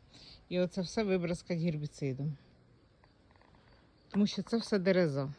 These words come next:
Воно мені не потрібне, бо якийсь рік воно росло, росло.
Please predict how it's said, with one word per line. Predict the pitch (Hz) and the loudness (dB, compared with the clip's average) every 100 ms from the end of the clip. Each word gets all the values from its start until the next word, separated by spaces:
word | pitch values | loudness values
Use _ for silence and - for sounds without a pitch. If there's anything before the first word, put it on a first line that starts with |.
| - | -10
Воно | 180 190 208 | -2 2 4
мені | 202 196 | 6 4
не | 185 | 2
потрібне, | 180 185 190 233 220 233 226 - - - - - - | 0 -2 0 2 4 4 2 -6 -20 -20 -20 -20 -12
бо | - 165 196 196 | -4 4 6 8
якийсь | 190 196 208 185 196 | 8 6 4 2 2
рік | 196 - | 0 4
воно | 185 185 | 4 4
росло, | 180 - 196 180 | 2 0 4 4
росло. | 175 - 220 247 | 4 2 2 2